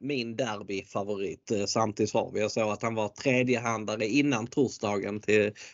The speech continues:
på de fasta oddsen på, på de olika nätbolagen. Eh, jag tror man fick elva gånger. Eh, nu har jag inte kollat. Jag har faktiskt inte tänkt på det, men, ehm, eh, får jag elva gånger efter att vi är färdiga med podden idag, så, så ska jag faktiskt lägga en slant på Santis Harvey, för det var ett, eh, jäkla intryck helt enkelt.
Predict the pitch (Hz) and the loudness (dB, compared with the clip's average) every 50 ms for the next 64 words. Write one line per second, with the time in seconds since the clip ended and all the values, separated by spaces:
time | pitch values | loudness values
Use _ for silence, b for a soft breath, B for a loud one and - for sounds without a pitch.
0 | B - 123 120 120 117 123 127 123 - - - 117 117 113 - - - - 104 | B 2 2 4 4 6 6 6 6 4 0 -2 -2 -2 -2 -4 -6 -4 -4 -4
1 | 107 104 - 107 104 101 101 - - 117 113 117 117 117 117 110 - 113 120 120 | -2 0 2 2 2 2 0 -2 0 2 4 6 6 6 4 4 2 2 2 2
2 | 117 117 113 - 113 110 107 107 104 101 101 101 95 92 95 98 B B B B | 2 2 2 2 4 4 4 4 4 2 0 -2 -2 -4 -6 -8 B B B B
3 | B B B B B 107 107 107 107 101 101 104 98 - 107 110 - 117 110 110 | B B B B B 2 2 4 6 6 6 4 4 2 0 0 0 0 0 2
4 | 107 - 123 107 - 120 117 113 117 110 107 107 107 104 117 117 113 107 104 92 | 2 2 2 4 4 4 4 4 2 2 0 0 2 2 2 2 2 0 -2 -4
5 | 90 87 92 95 98 95 _ - - - 107 107 104 104 104 104 104 101 101 107 | -6 -6 -6 -6 -8 -8 _ -10 -4 0 2 2 4 2 2 2 0 -2 0 2
6 | 120 131 131 127 135 131 - 170 156 151 151 143 123 113 107 - - - - _ | 4 4 4 4 4 6 6 8 10 10 10 8 6 6 2 -4 -10 -18 -10 _
7 | - 139 131 151 147 139 - 160 147 160 160 - 165 147 147 139 - - 214 151 | 0 2 4 4 4 2 2 -2 -2 -2 -2 0 0 0 -2 -2 -2 0 2 2
8 | 117 113 110 - 117 123 143 135 131 131 127 127 123 123 127 127 127 123 120 120 | 0 -2 -6 -6 -6 -6 -4 -4 -4 -4 -4 -4 -4 -2 -2 -2 -4 -4 -8 -10
9 | _ _ _ _ B B B B B B B B B B 131 135 131 131 131 123 | _ _ _ _ B B B B B B B B B B 2 4 4 4 2 2
10 | - - 170 165 160 165 160 156 156 156 160 165 175 180 160 143 143 139 135 156 | 4 6 6 8 8 6 6 4 4 2 0 0 0 -2 -2 -2 -2 -2 0 0
11 | 165 160 156 151 139 139 147 143 131 - - 139 131 135 135 131 120 - 139 135 | 0 0 0 -2 -4 -4 -4 -4 -4 -6 -8 -6 0 2 2 2 4 4 4 4
12 | 139 127 123 120 117 113 113 117 117 110 - - 135 113 104 107 110 113 120 123 | 4 4 2 0 0 0 -2 -4 -6 -6 -2 -2 -2 0 -2 -4 -4 -4 -4 -4
13 | 120 117 98 101 - - - 104 110 113 110 110 - 117 - - 123 113 107 120 | -2 -4 -4 -4 -6 -4 -2 0 0 0 0 -2 -4 -4 0 0 0 0 2 -2
14 | 110 - 110 104 110 120 113 101 98 101 98 - 117 110 101 90 - 98 - - | -4 -4 -4 -4 -2 -2 -2 -2 -2 -6 -6 -6 -6 -6 -6 -6 -8 -8 -6 -4
15 | 98 98 98 - 101 - 107 107 - 92 95 92 95 - 107 104 104 104 104 95 | -6 -6 -6 -6 -4 -2 -2 -2 -2 -2 -6 -8 -8 -6 -4 -4 -2 -2 -2 -2
16 | 98 101 101 - _ - - 95 95 92 90 87 82 - - 113 143 170 170 147 | -2 -4 -6 -6 _ -4 -2 0 0 0 -2 -2 -4 -2 -2 2 4 6 6 6
17 | 135 123 - - 151 131 127 120 123 - - 95 - - - 85 - 87 82 - | 4 0 2 4 6 6 6 4 0 -2 -4 -6 -6 -6 -10 -8 -8 -10 -12 -12
18 | - - _ - - | -16 -20 _ -20 -20